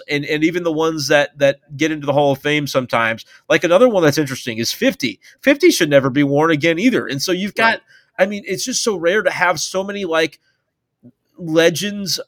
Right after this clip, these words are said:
Speaker 1: on that level that the Cardinals have and have had within the last couple decades, where it's like, if you, if you just continue to,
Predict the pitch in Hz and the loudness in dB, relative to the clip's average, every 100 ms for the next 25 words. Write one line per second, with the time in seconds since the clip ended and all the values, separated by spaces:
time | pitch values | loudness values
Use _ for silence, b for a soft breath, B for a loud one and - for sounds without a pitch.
0 | _ 160 160 151 143 160 - 143 139 143 | _ -4 -2 2 4 4 2 2 2 2
1 | 165 156 143 139 147 156 165 156 143 - | -2 -4 -6 0 2 2 -4 -6 -8 0
2 | 151 156 170 151 139 143 127 135 127 151 | 4 4 2 -2 -2 -2 -2 -4 -2 -2
3 | 151 143 147 131 135 147 - - 147 147 | -4 -6 -6 -2 0 -2 -4 -4 -4 -4
4 | 120 120 - 151 165 - b b _ 139 | -6 -6 -4 -6 -6 -8 b b _ -4
5 | 156 151 151 147 143 190 - 107 156 156 | -4 -4 -8 -6 -8 -10 -10 -8 -8 -8
6 | 185 185 - 151 135 165 185 156 147 131 | -10 -10 -10 -10 -8 -6 -6 -2 0 0